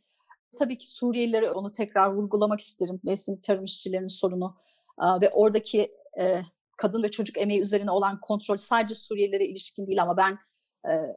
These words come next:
orada daha yoğunlaşma fırsatı bulduğum için hikayeyi biraz buradan anlatıyorum. Öyle de düşünebiliriz aslında. Eee, ve orada mağduriyetler çok daha derin yaşanıyor. Şimdi çözüm önerileri,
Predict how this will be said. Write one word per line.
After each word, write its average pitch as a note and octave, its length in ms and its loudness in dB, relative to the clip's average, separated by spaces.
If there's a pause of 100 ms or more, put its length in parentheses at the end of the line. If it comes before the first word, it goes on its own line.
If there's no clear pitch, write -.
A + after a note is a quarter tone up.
(220)
orada G#3+ 320 4
daha A3 200 2
yoğunlaşma G#3+ 580 0
fırsatı A3+ 460 -8
bulduğum B3 320 0
için D4 220 2
hikayeyi C#4 500 2
biraz D#4 340 2
buradan D#4+ 280 -2
anlatıyorum. G#3 680 -4
Öyle A3 300 -4
de G#3+ 120 -10
düşünebiliriz F#3+ 720 -10
aslında. F#3 680 -2 (720)
Eee, F#3+ 220 -2
ve C4 120 4
orada C#4 300 2
mağduriyetler D4 760 -6
çok - 260 -14
daha C4+ 220 -8
derin C4+ 280 -8
yaşanıyor. F#3+ 600 -12 (680)
Şimdi C#4+ 200 -4
çözüm D4 400 -6
önerileri, D#4+ 800 -2